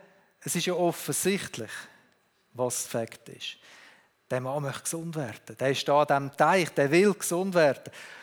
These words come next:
Und Jesus fragt ihn, im Vers sechs, der zweite Teil, „Willst du gesund werden?“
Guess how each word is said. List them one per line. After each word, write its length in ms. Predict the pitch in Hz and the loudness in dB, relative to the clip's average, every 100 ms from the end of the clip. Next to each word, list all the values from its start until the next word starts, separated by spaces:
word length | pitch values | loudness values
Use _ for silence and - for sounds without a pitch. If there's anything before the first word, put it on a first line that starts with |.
| - - _ _ | -20 -20 _ _
Und 220 | 147 139 | -8 4
Jesus 460 | 180 240 254 240 - | 8 8 6 -2 -6
fragt 600 | - 147 185 240 - 160 | 0 4 6 4 -2 0
ihn, 320 | 156 254 269 - _ _ _ _ _ _ _ _ _ - | 2 2 -4 -10 _ _ _ _ _ _ _ _ _ -18
im 100 | 120 | -10
Vers 380 | 113 143 139 - | 0 2 2 2
sechs, 600 | 151 202 - - - - - _ _ _ _ _ _ _ _ _ - - _ _ - - _ | 2 0 -2 -6 -8 -8 -12 _ _ _ _ _ _ _ _ _ -20 -20 _ _ -20 -20 _
der 80 | 135 | -8
zweite 500 | - 147 180 202 180 | 0 4 4 2 0
Teil, 360 | 143 143 196 190 - - | 2 4 4 0 -8 -8
„Willst 460 | 135 185 254 - - | 2 4 4 2 -4
du 60 | |
gesund 460 | 233 147 156 226 233 | -4 -2 -2 -4 0
werden?“ 460 | 220 135 - 123 | 0 0 -6 -20